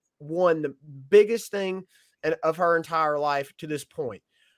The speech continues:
Me and you, Reagan, we can get on a basketball court today and go and play, you know, a game in a gym somewhere with all of our friends, and we can be absolutely nauseating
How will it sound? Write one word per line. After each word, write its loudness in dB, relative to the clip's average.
Me 0
and 0
you, 0
Reagan, 4
we 2
can -6
get 0
on 2
a -2
basketball -2
court -4
today -2
and -6
go 4
and -4
play, 2
you -4
know, 2
a 0
game -2
in -2
a 0
gym 0
somewhere 2
with -2
all 2
of -2
our 2
friends, -4
and 2
we 0
can -4
be -2
absolutely -4
nauseating 0